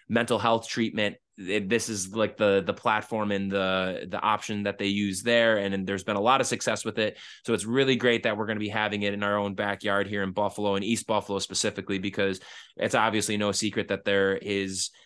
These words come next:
uh, disparity, racial disparities when it comes to access to healthcare, and especially when you're talking about Buffalo, which is, like, the third most segregated city in the, in the country, I believe.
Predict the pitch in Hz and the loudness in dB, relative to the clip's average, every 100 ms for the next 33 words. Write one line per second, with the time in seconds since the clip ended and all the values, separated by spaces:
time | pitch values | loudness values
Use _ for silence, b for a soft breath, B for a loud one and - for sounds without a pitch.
0 | b _ - - 98 98 113 - 143 139 | b _ -10 -8 -4 0 2 4 6 6
1 | 131 127 113 127 123 113 113 123 120 117 | 6 2 4 2 2 0 -2 0 0 0
2 | 110 104 101 104 101 - 110 - 123 104 | -2 -4 -2 -4 -2 0 0 0 0 0
3 | - 95 117 110 - 107 101 98 104 92 | -2 0 0 0 -2 0 0 0 -4 -2
4 | 117 107 107 101 98 107 101 101 98 95 | -2 -2 -4 -4 -4 -2 -2 -2 -2 -2
5 | - 117 110 110 104 101 95 95 87 95 | 2 2 2 0 2 2 -2 -6 -8 -8
6 | 90 95 - 104 101 101 98 - 98 95 | -6 -6 0 0 2 0 2 2 0 -2
7 | 101 95 87 110 104 98 92 92 87 80 | -4 -4 -4 -2 0 0 0 -2 -4 -4
8 | 95 92 113 107 - 98 95 92 98 95 | -4 -4 -4 -4 0 0 0 0 0 0
9 | 95 | -2